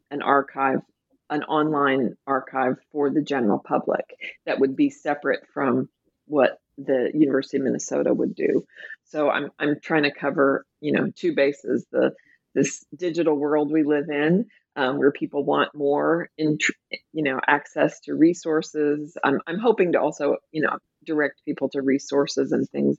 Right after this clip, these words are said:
that might help them, even academic papers, scientific papers, um, where they could, you could just find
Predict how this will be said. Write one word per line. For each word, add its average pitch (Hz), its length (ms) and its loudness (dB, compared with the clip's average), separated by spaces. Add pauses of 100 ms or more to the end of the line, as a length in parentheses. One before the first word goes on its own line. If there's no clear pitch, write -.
that 131 200 0 (340)
might 147 240 0
help 131 300 -4
them, 131 420 0 (180)
even 147 220 0
academic 139 580 0
papers, 165 840 0 (340)
scientific 165 640 0
papers, 147 720 -2 (420)
um, - 420 -2 (120)
where 180 220 -2
they 190 140 0
could, 185 180 -12
you 185 140 -6
could 196 100 4
just - 300 2
find 147 500 0